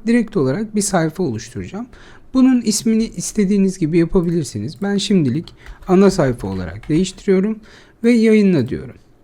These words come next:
Şimdi burada önemli noktalardan bir tanesi, bakın hemen geldim. Ayarlar kısmında okuma bölümüne burada sabit sayfa, yani giriş sayfası görüntülemesi seçeneğini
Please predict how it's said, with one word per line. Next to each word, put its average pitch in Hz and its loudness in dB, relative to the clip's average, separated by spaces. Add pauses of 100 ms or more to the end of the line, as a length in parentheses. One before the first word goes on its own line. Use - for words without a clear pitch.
(460)
Şimdi 254 0
burada 240 2
önemli 220 4
noktalardan 143 -2
bir 214 -4
tanesi, 123 -4
bakın 175 -6
hemen 160 -4
geldim. 151 -4 (120)
Ayarlar 214 2
kısmında - -6
okuma 208 0
bölümüne 123 -2 (280)
burada 247 0 (120)
sabit 190 0
sayfa, 120 -4
yani 120 -4
giriş 160 -2
sayfası 190 -4
görüntülemesi 139 -4
seçeneğini 180 -4